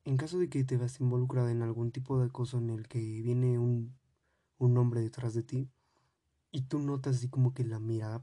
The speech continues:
perversa, bueno, pues entonces vas a hacer lo siguiente. Si es que hay alguna otra persona por delante de ti, ¿sale? Y por supuesto que sea mujer. <laughs> O bien que sea,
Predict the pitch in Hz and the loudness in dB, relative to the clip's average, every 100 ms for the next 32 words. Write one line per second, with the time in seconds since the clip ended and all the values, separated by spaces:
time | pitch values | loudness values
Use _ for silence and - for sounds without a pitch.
0 | - 123 117 110 110 131 131 - _ _ | -6 -4 -4 -6 -6 -6 -8 -12 _ _
1 | _ _ _ _ _ _ - - _ _ | _ _ _ _ _ _ -20 -20 _ _
2 | _ _ - 156 165 131 123 113 110 120 | _ _ -6 -2 -2 0 0 0 0 0
3 | 120 143 - _ _ _ _ _ _ _ | -2 -6 -12 _ _ _ _ _ _ _
4 | _ _ _ _ _ _ 131 120 113 120 | _ _ _ _ _ _ 0 2 0 -4
5 | 123 120 127 135 165 165 135 - _ - | -4 -2 -2 0 2 2 0 -14 _ -20
6 | - _ - - 143 135 170 147 131 123 | -20 _ -8 -2 -2 -2 -4 0 2 4
7 | 120 113 - 123 123 127 123 127 123 117 | 2 -2 -6 -4 -2 -2 -2 -2 -2 -2
8 | 113 110 120 123 - 135 - _ _ _ | -4 -6 -8 -10 -10 -12 -14 _ _ _
9 | _ _ - 120 123 135 - _ - 131 | _ _ -2 0 2 -2 -6 _ -8 -4
10 | 117 127 139 131 - - 117 127 - - | -2 -2 -4 -8 -10 -8 -6 -8 -12 -18
11 | - _ 156 131 - _ - - _ _ | -20 _ -8 -8 -10 _ -20 -20 _ _
12 | _ _ _ _ 147 135 135 147 143 131 | _ _ _ _ 0 4 4 4 0 -4
13 | 131 123 120 113 120 | 0 0 0 -4 -10